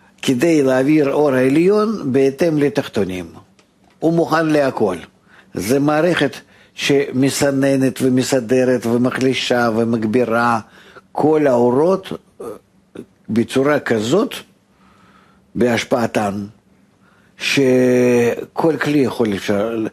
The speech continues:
לבוא לתיק-, כל כלי וכל החיבור שבין הכלים אפשר להביא לתיקון. זה מערכת האצילות. אבל שני ה-, ו-, ו-, ולמעלה מהם זה, אה, עולם ה-, ה-,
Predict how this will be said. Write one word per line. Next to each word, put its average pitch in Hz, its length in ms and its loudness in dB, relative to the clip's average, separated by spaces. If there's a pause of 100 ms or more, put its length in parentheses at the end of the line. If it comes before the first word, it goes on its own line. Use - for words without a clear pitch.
(260)
לבוא 110 260 0
לתיק-, 104 380 -4 (260)
כל 123 180 0
כלי 147 260 0
וכל 127 340 0
החיבור 120 760 -2
שבין 127 320 0
הכלים 110 340 0
אפשר 104 220 -2
להביא 98 260 -2
לתיקון. - 420 -12 (1900)
זה 151 100 0
מערכת 127 360 -2
האצילות. 92 520 -6 (480)
אבל 113 200 0
שני 139 360 0
ה-, 123 100 2
ו-, 117 800 -6
ו-, 117 300 2
ולמעלה 123 600 2
מהם 170 420 2
זה, 147 640 2 (460)
אה, 120 840 2
עולם 151 580 2
ה-, 147 40 0
ה-, 120 520 0